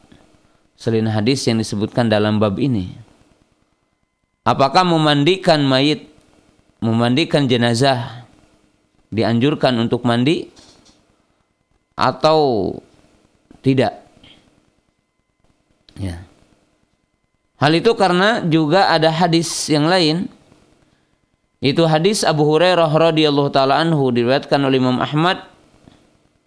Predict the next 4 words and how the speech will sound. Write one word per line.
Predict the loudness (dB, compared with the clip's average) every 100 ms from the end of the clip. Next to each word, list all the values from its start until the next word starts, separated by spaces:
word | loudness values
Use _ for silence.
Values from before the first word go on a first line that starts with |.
| _ _ _ _ _ _ _ -4
dan | 0 2 2
diriwayatkan | 0 2 2 0 0 -2 0
oleh | 2 2
Imam | 0 0